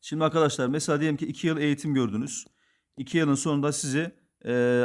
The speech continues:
atamanız yapıldı. Yani yapılacak olan sınavda, yapılan sınavda yetmiş puan aldınız. Yetmiş puan ve üzerinde aldınız. Eğitiminiz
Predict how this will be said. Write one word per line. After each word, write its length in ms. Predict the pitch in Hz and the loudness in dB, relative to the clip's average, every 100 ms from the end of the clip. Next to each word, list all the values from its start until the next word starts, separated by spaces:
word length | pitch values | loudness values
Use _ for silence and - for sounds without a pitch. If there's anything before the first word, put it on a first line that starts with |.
| - | 0
atamanız 480 | 143 151 147 156 139 | 0 0 2 0 0
yapıldı. 380 | 143 143 107 104 | 0 -2 -4 0
Yani 440 | 139 139 139 - - - | 2 2 0 -2 -16 -12
yapılacak 460 | 139 139 156 143 131 | -6 -2 -2 -2 -2
olan 300 | 120 117 - - | -2 -2 -6 -12
sınavda, 760 | - 147 143 120 135 165 - _ _ _ | -6 0 0 2 0 -2 -8 _ _ _
yapılan 380 | 131 127 139 127 | -6 -4 -2 -2
sınavda 420 | 120 156 127 135 | -2 -2 0 0
yetmiş 420 | 139 143 156 - | 0 -2 -6 -10
puan 220 | - 123 120 | -4 -2 0
aldınız. 500 | 135 127 113 131 127 | 0 0 0 -2 -4
Yetmiş 280 | - 139 | -6 -10
puan 220 | - 117 120 | -6 -4 -2
ve 60 | |
üzerinde 400 | 127 113 110 110 | -2 -2 0 0
aldınız. 480 | - 131 117 139 - | 0 0 0 -2 -2
Eğitiminiz 640 | 135 127 120 127 156 - | -2 -2 -2 -2 -2 -6